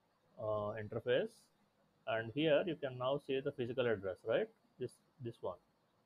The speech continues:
So this is the physical address. This forty-four eighty-five zero zero thirty-nine ninety-one B seven. So this physical address will be unique for every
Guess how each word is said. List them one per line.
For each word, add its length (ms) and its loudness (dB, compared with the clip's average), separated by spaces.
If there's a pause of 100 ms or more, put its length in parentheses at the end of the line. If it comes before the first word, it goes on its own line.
(320)
So 100 0
this 140 -2
is 120 -4
the 100 0
physical 340 -2
address. 320 -6 (2000)
This 280 -16
forty-four 500 4
eighty-five 460 2
zero 240 2
zero 240 0
thirty-nine 440 -4
ninety-one 480 -4 (800)
B 160 0
seven. 200 -4 (120)
So 200 2
this 200 0 (300)
physical 280 0
address 380 4
will 140 0
be 120 2
unique 400 -2 (520)
for 180 4
every 500 4